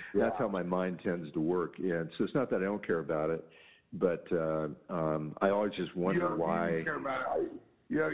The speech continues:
Speaker 2: you're, you're in self-defense attitude. I love it. I love it.
Speaker 1: Yeah, that's
Speaker 2: That's so
Speaker 1: kind of where,
Speaker 2: cool.
Speaker 1: where I, I come from. So, you know, in, in self-defense, uh, you know, uh, I don't often recommend high kicks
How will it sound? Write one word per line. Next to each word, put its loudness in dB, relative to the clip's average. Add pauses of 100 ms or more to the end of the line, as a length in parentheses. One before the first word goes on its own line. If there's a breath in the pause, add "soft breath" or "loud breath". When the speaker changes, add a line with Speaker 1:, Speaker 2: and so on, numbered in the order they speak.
(160)
Speaker 2:
you're, -4
you're -2
in -4 (140)
self-defense 0 (100)
attitude. -6 (100)
I -4
love 2
it. -6 (440)
I 0
love -2
it. 0
Speaker 1:
Yeah, 2
that's 0
Speaker 2:
That's -12
so -2
Speaker 1:
kind 2
of 2
where, 2
Speaker 2:
cool. -4
Speaker 1:
where 2 (300)
I, 2
I -2
come 0
from. 0 (120)
So, 2 (520 loud breath)
you 6
know, 2
in, 0
in 0
self-defense, 0 (260)
uh, 2 (120)
you 0
know, 2 (340)
uh, 0
I 4
don't 2
often 0
recommend 0
high 4
kicks -2